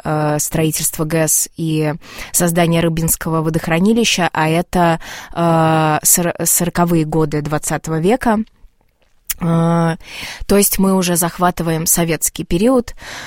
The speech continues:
э, что мы делаем впервые в этом сезоне. Э, если говорить о типологии героев, то она тоже расширилась. Э, тема крестьянства не звучала в первом сезоне. Здесь её затрагивает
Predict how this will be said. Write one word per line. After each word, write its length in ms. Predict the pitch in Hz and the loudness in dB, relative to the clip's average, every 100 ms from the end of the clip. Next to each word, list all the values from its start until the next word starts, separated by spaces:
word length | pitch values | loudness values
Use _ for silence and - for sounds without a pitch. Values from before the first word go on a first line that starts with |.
| - | -6
э, 220 | 165 170 | 0 0
что 240 | 165 180 | 0 2
мы 100 | 208 | 2
делаем 360 | 185 180 190 180 | 2 2 2 0
впервые 480 | - 208 196 165 143 | 0 0 2 2 0
в 40 | |
этом 220 | 143 - | -4 -6
сезоне. 560 | - 165 160 143 - - - - - - - | -6 -4 -4 -4 -6 -12 -14 -18 -18 -16 -2
Э, 220 | 175 175 | 2 4
если 280 | 175 240 - | 4 4 2
говорить 360 | 202 214 220 208 | 2 2 4 2
о 80 | |
типологии 560 | 196 196 196 247 330 285 | 0 2 4 4 4 2
героев, 440 | 208 208 202 180 | 4 4 6 4
то 120 | - 180 | 4 2
она 160 | 185 | 0
тоже 320 | 208 214 185 | 0 0 2
расширилась. 800 | 175 170 - 240 269 233 190 - - | 2 2 2 2 2 4 4 2 0
Э, 440 | 165 160 160 160 165 | -2 0 0 0 -2
тема 280 | - 196 | 0 0
крестьянства 760 | 180 180 175 - 208 208 - 196 | 0 -2 -2 2 2 2 0 0
не 340 | 185 196 185 | 4 6 6
звучала 520 | 160 151 147 143 135 | 2 0 -2 -2 -4
в 100 | 135 | -6
первом 300 | - 156 156 | -4 -2 0
сезоне. 640 | 156 - 170 202 262 269 196 | 0 0 2 2 4 4 4
Здесь 340 | 165 165 - | 2 0 0
её 100 | 160 | -2
затрагивает 720 | 156 160 165 160 160 156 156 | -2 -2 0 0 0 -2 -2